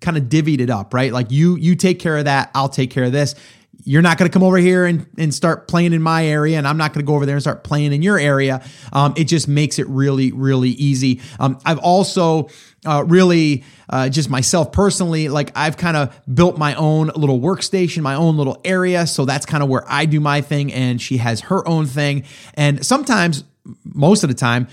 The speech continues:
we're really not doing it at the same time. Uh, a lot of times, like right now, like just take, for example, this right here. Like, I'm recording this. She's not in the room. I'm by myself and I'm with you guys, right? So that's kind of like, it, it's a loud time for this, right?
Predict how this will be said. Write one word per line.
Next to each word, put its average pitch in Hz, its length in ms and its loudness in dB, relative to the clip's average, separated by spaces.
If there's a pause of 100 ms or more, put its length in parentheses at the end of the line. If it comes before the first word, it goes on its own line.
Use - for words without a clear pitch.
(140)
we're 160 140 2
really 214 260 4
not 156 280 -2
doing 170 260 4
it 139 100 -2
at 139 180 -4
the 123 80 -4
same 135 480 -2
time. 101 580 -6 (300)
Uh, 120 200 0
a 113 40 -2
lot 151 180 2
of 156 60 -2
times, 147 280 -2
like 123 140 -4
right 131 260 -2
now, 127 220 0
like 110 180 -4
just 127 200 -6
take, 123 160 -4
for 120 80 -4
example, 113 340 -4
this 120 240 -2
right 123 100 0
here. 120 120 -2
Like, 104 200 -8
I'm 147 220 -2
recording 196 460 4
this. 190 320 -2 (120)
She's - 200 -16
not 101 160 -6
in 117 60 -4
the 120 80 -4
room. 190 480 2
I'm 117 160 -8
by 107 140 -6
myself 165 600 0 (360)
and 135 100 0
I'm 135 100 2
with 135 160 2
you 156 140 4
guys, 117 320 -6
right? 147 360 -2 (160)
So 135 320 -2
that's 127 220 -6
kind 151 180 -2
of 135 60 -2
like, 139 260 -4 (140)
it, 143 220 -6
it's 123 120 -8
a 135 60 -2
loud 135 440 0
time 139 380 -2
for 151 400 0
this, 123 440 -4
right? 135 380 -4